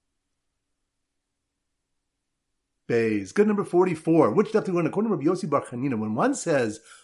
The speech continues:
"Moda ani locha, I am vowed to you," both people are forbidden to one another. That's on Daf. Hey, good, number forty-five.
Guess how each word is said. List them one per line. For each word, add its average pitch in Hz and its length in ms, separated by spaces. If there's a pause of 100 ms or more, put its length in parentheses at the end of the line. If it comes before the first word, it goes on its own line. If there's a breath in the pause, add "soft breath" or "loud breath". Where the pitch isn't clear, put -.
(140 soft breath)
"Moda 127 340
ani 170 160
locha, 175 540
I 131 100
am 127 120
vowed 175 260
to 135 100
you," 160 560 (280 loud breath)
both 208 380
people 214 260
are 151 140
forbidden 147 500
to 123 100
one 113 160
another. 127 320
That's 110 240
on 117 120
Daf. 143 320 (2750)
Hey, 120 300
good, 196 200
number 202 160
forty-five. 151 920